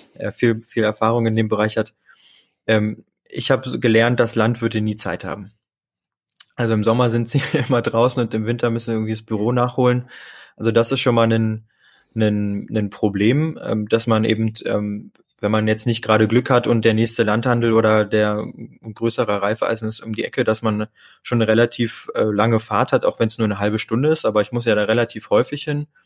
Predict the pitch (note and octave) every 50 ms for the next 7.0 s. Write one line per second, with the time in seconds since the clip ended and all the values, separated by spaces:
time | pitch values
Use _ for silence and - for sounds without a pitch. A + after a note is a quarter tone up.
0 | _ _ _ _ _ _ _ _ - _ _ _ _ _ - A#2 A2+ A2 A2 A2
1 | A2 G#2+ A2 - A2+ G#2+ G#2+ G#2+ G#2+ G#2+ G#2+ G#2+ G#2 G2+ G2 - G#2 G#2 G#2+ G#2+
2 | G2+ G#2 G#2 G#2+ A2 C#3 B2+ - - A#2 A#2 A#2+ A#2 A#2 A2+ A2+ - - - -
3 | A2+ A2 G#2+ G#2+ G#2 G#2+ G#2+ A#2+ C3+ C#3 B2+ C#3 C3 B2+ B2+ B2+ C3 - - B2+
4 | A2+ A2 - A2+ A2 A2+ - - - G#2+ A2 G#2+ - - _ _ _ _ _ _
5 | _ - A#2+ A#2 A#2 A#2+ A2+ A#2 A2+ B2+ B2+ B2+ - B2+ B2 - - B2 A#2 A2+
6 | - - A#2 G#2+ A2 A#2+ C3+ - - - - A#2+ A#2 A#2 A#2 A2+ A2+ A2+ A2 A2